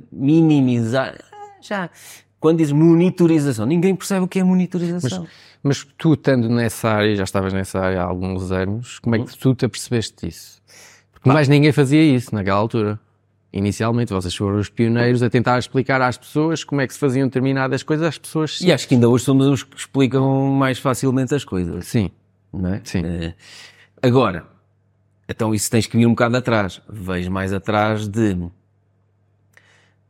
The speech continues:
Speaker 1: eu sempre gostei de tentar perceber as coisas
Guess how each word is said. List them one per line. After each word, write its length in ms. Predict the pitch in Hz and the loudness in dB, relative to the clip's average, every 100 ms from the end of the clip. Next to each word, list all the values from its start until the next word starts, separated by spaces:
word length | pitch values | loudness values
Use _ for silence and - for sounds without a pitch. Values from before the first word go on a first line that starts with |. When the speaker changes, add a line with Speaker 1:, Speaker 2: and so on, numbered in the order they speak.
| _ _ _ _ - | _ _ _ _ 2
Speaker 1:
eu 100 | 143 | 2
sempre 260 | - 123 - | 4 2 2
gostei 320 | - 123 110 | -2 2 2
de 120 | 98 | 0
tentar 320 | - 107 107 | -2 0 0
perceber 360 | - - - 101 | -4 -10 -4 -2
as 120 | 95 | -4
coisas 500 | - 110 113 120 - | -2 -2 0 -6 -8